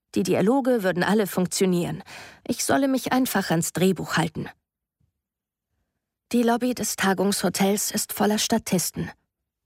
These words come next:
Manche haben Bücher dabei, der eine Typ strickt. Andere lösen Kreuzworträtsel oder starren auf ihre Handys. Kali ist in der Kita.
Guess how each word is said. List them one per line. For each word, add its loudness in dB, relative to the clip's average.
Manche 0
haben -2
Bücher 0
dabei, 0
der -4
eine 2
Typ -4
strickt. -4
Andere 0
lösen -2
Kreuzworträtsel 0
oder -2
starren 0
auf -4
ihre -2
Handys. -4
Kali 0
ist -6
in 0
der -2
Kita. -2